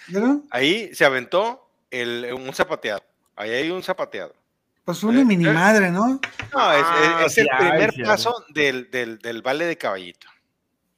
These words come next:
Speaker 1: ¿Hay o no hay, este,
Speaker 2: Ah, claro que
Speaker 1: offside,
Speaker 2: sí.
Speaker 1: Google?
Speaker 3: Del jugador de, de Jacksonville sí hay, ¿no, güey?
Speaker 2: Por supuesto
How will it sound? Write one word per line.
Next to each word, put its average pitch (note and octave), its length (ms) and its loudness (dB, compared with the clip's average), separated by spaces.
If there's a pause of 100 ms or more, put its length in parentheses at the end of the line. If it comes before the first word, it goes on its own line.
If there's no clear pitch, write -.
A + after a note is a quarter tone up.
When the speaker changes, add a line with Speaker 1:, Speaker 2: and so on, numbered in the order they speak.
(840)
Speaker 1:
¿Hay B3 200 6
o A#3 80 4
no A3+ 100 0
hay, F3+ 640 2
este, D3 580 -2
Speaker 2:
Ah, - 40 -2
claro G2 180 -6
que F3+ 80 -8
Speaker 1:
offside, F3+ 460 0
Speaker 2:
sí. - 140 -18
Speaker 1:
Google? D#3 240 -2
Speaker 3:
Del C#3+ 80 -2
jugador D#3+ 420 6
de, F#3+ 220 0
de C3 400 -4
Jacksonville D3+ 440 -8
sí F3 140 -6
hay, C3+ 220 -2
¿no, A2 180 -8
güey? D3+ 440 -10 (120)
Speaker 2:
Por G3+ 160 -8
supuesto - 680 -8